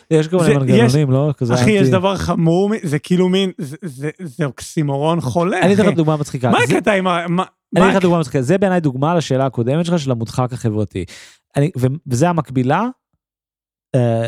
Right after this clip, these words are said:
Speaker 1: טוב, זו טענה נורא מצחיקה ומופשטת, אבל אולי אתה תזרום איתי. מוות ומין תמיד הולכים יד ביד, כן? ה-, התמונ-, ה-, התמונות מוות באינסטגרם,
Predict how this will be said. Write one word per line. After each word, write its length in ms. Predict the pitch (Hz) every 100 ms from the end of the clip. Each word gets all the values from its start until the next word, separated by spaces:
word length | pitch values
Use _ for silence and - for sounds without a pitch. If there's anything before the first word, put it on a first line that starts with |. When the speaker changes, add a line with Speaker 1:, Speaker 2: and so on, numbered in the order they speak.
| - -
Speaker 1:
טוב, 180 | 135
זו 80 | 117
טענה 300 | 113 131 139
נורא 220 | 135 127
מצחיקה 520 | 127 123 - 117 131 127
ומופשטת, 580 | 120 117 - 160 160 143
אבל 140 | 123
אולי 200 | 123 123
אתה 340 | 120 120 113 107
תזרום 280 | 110 107 104
איתי. 160 | 98 - - - - _ _ _ _
מוות 480 | 131 165 208 247 - 131
ומין 480 | 127 170 226 208 160
תמיד 200 | 131 127
הולכים 280 | 117 113 107
יד 180 | 95
ביד, 240 | 95 98 -
כן? 200 | - 139 147 - _ _ _ -
ה-, 240 | - -
התמונ-, 320 | 120 135 139 -
ה-, 180 | 131 -
התמונות 540 | 110 127 131 160 208 147
מוות 360 | 143 170 180
באינסטגרם, 760 | 127 113 143 - 180 180 208